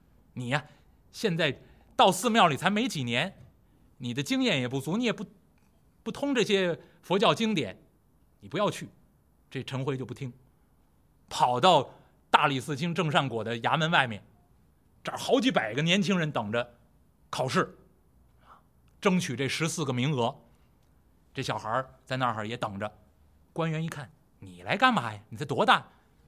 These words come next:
？”“我十三。”“不够岁数，去，去边，边，边站。”把这孩子轰到一边儿。所有这好几百人都进去，领着牌儿进去等待考试的，这小孩儿还站在这儿不走。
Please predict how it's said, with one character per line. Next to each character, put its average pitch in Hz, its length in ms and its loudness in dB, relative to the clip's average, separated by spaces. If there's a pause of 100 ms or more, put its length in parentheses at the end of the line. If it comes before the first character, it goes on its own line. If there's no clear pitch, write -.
(160)
？”“我 95 100 -18
十 - 200 -14
三。 139 200 -10 (640)
”“不 214 140 -8
够 208 160 4
岁 208 160 0
数， 107 100 -6
去， - 120 -16
去 156 100 -16
边， 165 160 -10
边， 202 140 -4
边 214 160 0
站。” 208 120 -4 (960)
把 107 100 -8
这 110 60 -6
孩 139 140 -4
子 151 60 -6
轰 190 160 -4
到 180 80 0
一 160 100 -2
边 160 160 0
儿。 165 100 -4 (440)
所 - 240 4
有 302 100 8
这 220 100 8
好 233 200 6
几 254 60 0
百 143 180 4
人 151 380 0 (1400)
都 - 180 6
进 208 240 4
去， 135 80 0
领 127 200 0
着 127 60 -4
牌 131 120 2
儿 202 80 4
进 196 160 -2
去 147 80 -2
等 123 160 -4
待 160 100 2
考 120 220 -2
试 151 160 -6
的， 113 80 -10
这 135 140 -8
小 110 120 -4
孩 110 80 -6
儿 127 40 -4
还 123 120 -6
站 143 160 -4
在 107 80 -10
这 92 80 -14
儿 85 80 -20 (1000)
不 208 100 -8
走。 92 320 -10